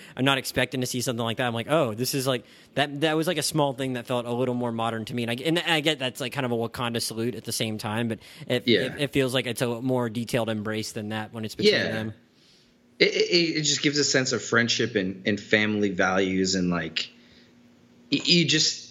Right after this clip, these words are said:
Speaker 2: it, it's just the little details, and I think it's the little details that Coogler, you know, he's only made three movies, but it's the little details that he perfects and that he pays attention to that really give his movies life and make him stand out as a director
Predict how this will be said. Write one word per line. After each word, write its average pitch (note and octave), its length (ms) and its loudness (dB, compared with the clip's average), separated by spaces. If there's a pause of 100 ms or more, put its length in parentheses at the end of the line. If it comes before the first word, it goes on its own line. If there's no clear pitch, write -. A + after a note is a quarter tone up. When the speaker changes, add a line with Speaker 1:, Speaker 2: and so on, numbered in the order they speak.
(160)
Speaker 2:
it, C3+ 220 4
it's D#3+ 140 4
just F3 200 2
the D3 80 4
little C#3 220 6
details, A2+ 480 0
and G#2+ 100 2
I G#2 40 0
think B2+ 200 2
it's A#2+ 100 2
the A2 60 -2
little A2 180 2
details G#2 380 2
that G2 160 0
Coogler, G#2 760 2 (460)
you C3 80 6
know, A#2+ 60 4
he's G#2+ 100 4
only B2 140 2
made G#2+ 180 2
three G#2+ 200 2
movies, F#2 420 2
but F#2 360 2
it's A2 140 2
the A#2 60 2
little B2 240 4
details G#2+ 460 2
that F#2+ 100 2
he F#2 220 0
perfects - 760 0
and G#2 80 4
that G2+ 120 4
he G2 60 2
pays G#2+ 200 2
attention G2+ 420 2
to F#2+ 160 2
that E2+ 160 -2
really F#2+ 500 2 (840)
give A#2 200 4
his G#2 400 2
movies G2 480 0
life F2+ 340 2
and F#2+ 240 2
make F#2 200 0
him F#2+ 220 0
stand F2+ 300 2
out E2+ 180 0
as E2 120 -2
a F#2 60 0
director D#2 580 -4